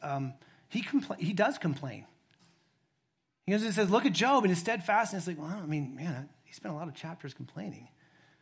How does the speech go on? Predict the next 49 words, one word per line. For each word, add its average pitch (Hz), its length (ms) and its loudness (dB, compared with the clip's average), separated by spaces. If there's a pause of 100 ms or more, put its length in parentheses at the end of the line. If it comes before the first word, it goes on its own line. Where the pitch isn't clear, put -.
(240)
But, 180 220 2
but 190 100 6
you 185 80 6
do 269 140 4
realize 170 320 0
what 165 80 2
Job 160 260 -2
was 147 140 -6
doing, 165 240 -2
and 147 100 -2
I 151 40 -4
think 165 140 0
this 180 160 0
is 185 120 -6
one 175 260 0
thing 170 220 -2
that 147 100 -2
I 147 140 0
would, 147 240 -2 (460)
um, 139 180 0
encourage 165 720 -2 (120)
all 170 160 -2
of 156 80 -2
you. 143 100 -2
If 135 100 -8
you 147 80 -2
look 190 200 -2
at 208 120 -4 (140)
all 175 160 2
of 170 60 0
our 160 80 -4
scripture, 151 400 -6
the, 117 140 -10 (100)
the 143 60 -8
psalmist 190 540 0
David, 175 440 0 (240)
Habakkuk, 170 640 0 (300)
I - 60 0
mean, 170 160 8
it 226 100 4
is 151 140 2
riddled 180 400 4
with 147 160 -4
lots 156 340 -2
of 180 100 -6
people 170 280 -4
complaining 165 600 -6
and 139 120 -2
grumbling. 170 500 -2